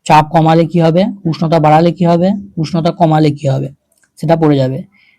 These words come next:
নেক্সট হচ্ছে প্রমাণ বায়ুমণ্ডলীয় চাপের মান, এটা নির্ণয় করো দিতে পারে, প্রমাণ বায়ুমণ্ডলীয় চাপের মান নির্ণয় করো বা প্রমাণ বায়ুমণ্ডলীয় চাপের মান লেখো,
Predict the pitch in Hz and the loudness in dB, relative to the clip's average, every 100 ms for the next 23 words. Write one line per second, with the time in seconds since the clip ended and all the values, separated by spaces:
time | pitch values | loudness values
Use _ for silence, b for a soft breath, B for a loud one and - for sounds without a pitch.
0 | _ 165 175 185 196 185 165 170 170 170 | _ -2 0 0 -2 0 0 2 4 4
1 | 170 170 175 175 170 151 170 160 151 139 | 4 2 0 0 0 0 -2 0 -2 -2
2 | 135 - 151 165 170 170 175 180 175 175 | -6 -10 -2 0 2 2 2 2 2 2
3 | 175 175 175 185 202 - _ _ - 160 | 2 2 2 2 -2 -10 _ _ -4 0
4 | 165 165 165 165 170 170 170 165 160 170 | 2 4 4 2 0 0 -2 -4 0 0
5 | 156 147 160 151 151 160 165 170 170 196 | 0 0 0 0 0 0 0 0 0 -2
6 | 196 _ _ _ _ _ _ 170 143 151 | -8 _ _ _ _ _ _ 0 4 4
7 | 160 156 165 165 160 160 165 170 170 165 | 4 2 2 2 0 0 0 0 0 -2
8 | 139 170 151 143 151 143 143 185 | -2 -2 0 0 0 -2 0 2